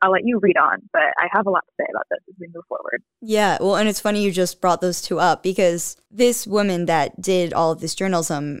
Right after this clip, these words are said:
Speaker 2: in her article, she goes on to talk to a very famous celebrity makeup artist. She quotes them saying, "I think ninety-five percent of the most followed people on Instagram use Facetune easily," Smith told me.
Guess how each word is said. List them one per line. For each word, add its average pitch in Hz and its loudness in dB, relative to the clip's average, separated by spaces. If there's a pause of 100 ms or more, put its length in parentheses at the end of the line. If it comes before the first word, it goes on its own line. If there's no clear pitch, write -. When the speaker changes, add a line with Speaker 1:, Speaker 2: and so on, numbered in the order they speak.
Speaker 2:
in 214 2
her 214 4
article, 180 2
she 185 -2
goes 185 0
on 165 2
to 165 -6
talk 165 -2
to 151 -6
a 151 0
very 160 -2
famous - -4 (120)
celebrity 156 -2
makeup 185 -6
artist. - -6 (300)
She 208 -2
quotes 196 0
them 180 2
saying, 151 -4 (140)
"I 190 0
think 220 -2
ninety-five 233 -2
percent 165 -6 (120)
of 175 -6
the 175 -4
most 180 0
followed 196 2
people 180 -4
on 180 -2
Instagram 147 -6
use 190 -8
Facetune - -6
easily," - -4 (400)
Smith - -4
told - -4
me. - -12